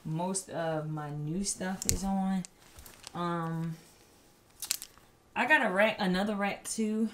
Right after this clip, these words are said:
but over there. But I don't know, y'all. I'm thinking about,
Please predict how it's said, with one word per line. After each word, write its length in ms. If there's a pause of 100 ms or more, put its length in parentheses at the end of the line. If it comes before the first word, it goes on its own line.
(480)
but 340 (540)
over 220
there. 500 (1300)
But 800 (1700)
I 120
don't 280
know, 220
y'all. 420
I'm 120
thinking 340
about, 800